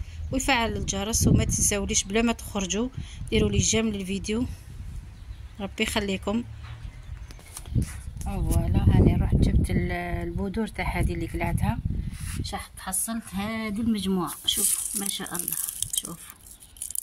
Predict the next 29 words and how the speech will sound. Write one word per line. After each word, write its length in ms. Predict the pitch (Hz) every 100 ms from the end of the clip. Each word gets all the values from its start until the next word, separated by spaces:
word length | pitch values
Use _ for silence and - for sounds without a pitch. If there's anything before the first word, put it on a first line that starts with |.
| - - - -
خاطرش 340 | - - 190 202
علاه 240 | 196 220
قلت 240 | 202 -
لكم 300 | 208 - 233
لازم 300 | 208 196 202
نحافظوا، 920 | 202 - 226 202 190 262 254 226 214 202 196
ولازم 420 | - - 208 -
هذا 260 | - 233 220
ال-، 320 | 214 - - - - - - - -
هذه 160 | -
التيجه 380 | - - 220 190
الاولى 420 | 202 254 254 240
اللي 200 | 226 226
ناضت 500 | 214 202 202 214 -
ودارت 400 | 202 226 226 -
الازهار، 560 | 214 202 180 180 285 330 - - - -
لازم 360 | 202 196 196
هي 360 | 175 226 214 262
اللي 180 | 247 262
الاولى 440 | 233 233 220 220
ن-، 760 | 214 202 196 196 185 175 175 185 - - - - - - - - - 202
نقلعوها 560 | 220 233 214 226 370
باش 320 | - 254 -
ن-، 680 | 233 214 202 196 185 185 - - - - - - - - - - - - -
باش 180 | 214
نعاودوا 340 | 220 220 233 233
نغرسوها 520 | 208 208 - 233 254
من 180 | 247 220
جديد. 380 | 202 180 165